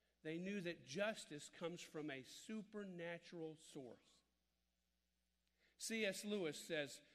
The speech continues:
"Human beings all over the earth have this curious idea that they ought to behave in a certain way, and they can't get rid of that." So there you go.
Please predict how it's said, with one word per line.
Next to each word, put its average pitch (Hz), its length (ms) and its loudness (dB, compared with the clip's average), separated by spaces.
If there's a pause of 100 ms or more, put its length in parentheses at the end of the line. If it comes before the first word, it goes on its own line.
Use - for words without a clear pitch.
(360)
"Human 226 400 2
beings 196 540 0 (260)
all 240 280 8
over 240 240 6
the 214 240 0
earth 127 240 -2
have 156 240 2
this 160 240 0 (100)
curious 233 600 2
idea 151 540 4 (340)
that 151 220 2
they 151 260 6
ought 202 380 6
to 214 80 2
behave 156 640 6 (280)
in 147 120 4
a 139 60 0
certain 147 440 -4
way, 110 240 0 (380)
and 143 220 0
they 151 200 4 (200)
can't 180 280 -2 (160)
get 165 160 2 (100)
rid 143 200 2
of 113 100 -4
that." 92 240 -8 (2500)
So 131 140 -2
there 151 160 4
you 170 160 4
go. 135 180 0